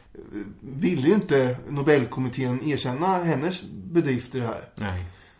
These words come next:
Speaker 1: Så, eh, det var ju meningen att bara Becquerel och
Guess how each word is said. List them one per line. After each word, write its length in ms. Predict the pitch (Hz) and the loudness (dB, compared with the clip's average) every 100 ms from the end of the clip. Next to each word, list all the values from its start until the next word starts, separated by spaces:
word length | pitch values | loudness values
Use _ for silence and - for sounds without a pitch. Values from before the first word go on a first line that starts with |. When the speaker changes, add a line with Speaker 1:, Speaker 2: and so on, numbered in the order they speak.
| _ _ | _ _
Speaker 1:
Så, 480 | - 147 143 135 131 | -8 -2 2 4 2
eh, 80 | 127 | -2
det 180 | 123 | -2
var 100 | 147 | 0
ju 60 | 180 | 0
meningen 260 | 165 135 127 | 0 0 -2
att 60 | |
bara 280 | 135 123 160 | -2 0 0
Becquerel 520 | 180 175 147 131 123 | 0 0 2 2 2
och 380 | 127 123 123 - | 0 -2 -4 -8